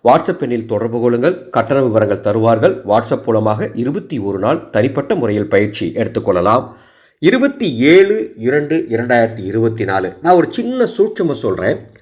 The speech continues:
இந்த சூட்சமத்தை கண்டிப்பா எல்லாராலையும் செய்ய முடியும். செய்ய முடியாம இருக்க வாய்ப்பே இல்ல. இதை செய்தால் பணவரவு ஏற்படும். அன்பு சொந்தங்களே, நம்ம ஒவ்வொரு நாளும் ஏதாவது ஒரு விஷயங்கள் நம்ம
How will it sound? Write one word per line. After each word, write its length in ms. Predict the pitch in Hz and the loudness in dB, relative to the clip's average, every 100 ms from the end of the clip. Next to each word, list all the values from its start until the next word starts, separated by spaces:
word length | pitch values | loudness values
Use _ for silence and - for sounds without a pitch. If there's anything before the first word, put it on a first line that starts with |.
| _ _ _ - | _ _ _ 2
இந்த 200 | 170 180 | 4 4
சூட்சமத்தை 520 | 240 254 262 240 240 | 2 0 0 2 0
கண்டிப்பா 460 | - - 160 214 240 | 2 2 2 2 6
எல்லாராலையும் 560 | 160 123 151 165 170 196 | 6 6 4 6 4 4
செய்ய 280 | 139 113 | 2 -2
முடியும். 240 | 107 101 - | -2 -6 -6
செய்ய 260 | 117 139 | -4 -2
முடியாம 580 | 160 143 147 151 165 180 | -4 -4 -2 0 0 0
இருக்க 320 | 120 131 - | 0 0 0
வாய்ப்பே 580 | 110 110 139 - 208 160 | 4 4 2 4 6 6
இல்ல. 480 | 107 117 214 - - _ _ _ | 2 0 0 -2 -18 _ _ _
இதை 260 | 135 139 143 | 0 2 4
செய்தால் 760 | - 147 233 208 427 440 - - | 4 4 6 6 4 2 -4 2
பணவரவு 460 | 240 277 247 196 | 4 6 4 4
ஏற்படும். 420 | 151 139 135 104 - | 2 0 -4 -8 -6
அன்பு 560 | 233 233 175 127 139 - | -4 0 2 0 -4 -6
சொந்தங்களே, 580 | 135 143 123 107 139 165 - - _ | -4 -2 0 0 0 -6 -18 -20 _
நம்ம 260 | - 196 190 | 2 4 6
ஒவ்வொரு 360 | 190 240 262 | 6 6 6
நாளும் 420 | 233 208 208 214 - - | 4 0 0 -2 -4 -4
ஏதாவது 500 | 143 165 196 240 226 | 2 4 6 4 0
ஒரு 140 | 170 | -4
விஷயங்கள் 420 | 127 - 185 175 160 | -6 -8 -8 -6 -6
நம்ம 340 | 120 123 | -4 -4